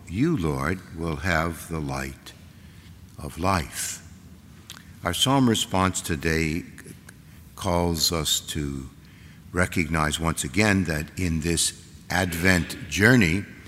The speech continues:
in the first part of, uh, the journey, we still are focused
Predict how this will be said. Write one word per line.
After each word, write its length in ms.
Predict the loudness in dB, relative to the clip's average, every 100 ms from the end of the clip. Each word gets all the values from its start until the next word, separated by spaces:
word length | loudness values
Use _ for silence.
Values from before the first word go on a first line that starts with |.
| -20 -18 -8
in 140 | -6
the 120 | -6
first 600 | -6 0 0 2 0 -2 -12 -20 -10
part 300 | 0 2 2
of, 280 | -2 -4 -14 -20 -20 -20 -20 -12
uh, 200 | -6 -6
the 160 | -6 -6
journey, 400 | -4 -4 -2 -2
we 240 | 0 -2
still 360 | -2 -2 0 0
are 100 | 0
focused 680 | 0 0 0 -2 -2 -2